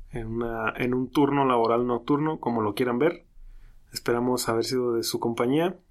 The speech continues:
y que les haya gustado el video. Eso fue todo por nuestra parte. No olviden seguirnos en redes sociales,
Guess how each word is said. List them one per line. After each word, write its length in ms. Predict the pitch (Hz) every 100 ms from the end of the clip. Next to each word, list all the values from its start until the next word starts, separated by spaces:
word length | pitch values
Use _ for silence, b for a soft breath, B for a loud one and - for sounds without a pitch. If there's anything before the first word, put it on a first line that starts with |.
| _ _ _ _ -
y 180 | 123 117
que 120 | 117
les 140 | 110
haya 100 | 120
gustado 260 | 113 - -
el 60 |
video. 240 | 87 - - - b b b b -
Eso 180 | 139
fue 160 | - 135
todo 200 | 143 131
por 100 | 135
nuestra 240 | 127 131
parte. 400 | 139 160 - 190 - - - B -
No 160 | 135
olviden 260 | 147 143 139
seguirnos 380 | 135 131 135 131
en 120 | 123
redes 220 | 135 131
sociales, 640 | 127 156 165 180 175 -